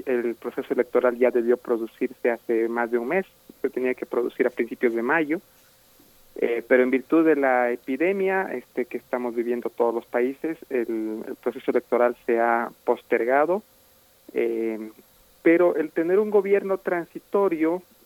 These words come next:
con nula legitimidad electoral en este caso, eh, hace que buena parte de la población no vea con buenos ojos las decisiones que está tomando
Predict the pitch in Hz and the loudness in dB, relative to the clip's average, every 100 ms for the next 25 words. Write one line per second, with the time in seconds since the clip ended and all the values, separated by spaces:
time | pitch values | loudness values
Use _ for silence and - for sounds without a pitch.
0 | _ _ _ 143 135 131 131 131 131 143 | _ _ _ -2 0 -2 -4 -4 -2 0
1 | 170 180 165 147 - - 135 131 147 147 | 2 2 2 -4 -6 -6 -2 2 2 0
2 | 123 - - 123 170 156 123 123 - 131 | -4 -6 -4 0 0 0 -4 -8 -8 -8
3 | 120 113 147 196 _ _ _ _ _ _ | -8 -6 -8 -8 _ _ _ _ _ _
4 | - 120 113 113 113 110 - 143 170 - | -6 -4 -2 -2 0 0 0 -2 -2 0
5 | 208 220 _ 139 143 175 - 143 160 180 | 0 0 _ -2 0 0 -2 2 2 0
6 | - 170 - 175 156 - 143 131 127 - | -4 -4 0 0 0 -2 -4 -2 -4 -4
7 | 151 139 160 _ _ _ _ _ _ _ | 0 0 -2 _ _ _ _ _ _ _
8 | 139 143 190 202 202 202 165 147 160 165 | -12 -2 0 2 0 0 -4 0 0 0
9 | 156 - - 170 165 156 175 175 - 131 | -8 -6 2 2 2 0 0 -4 -6 -2
10 | 123 127 - 127 - 196 233 208 - - | -2 -2 -6 -16 0 2 2 -4 -8 -2
11 | 147 - 127 127 117 117 165 202 | -2 -2 -4 -6 -4 2 2 2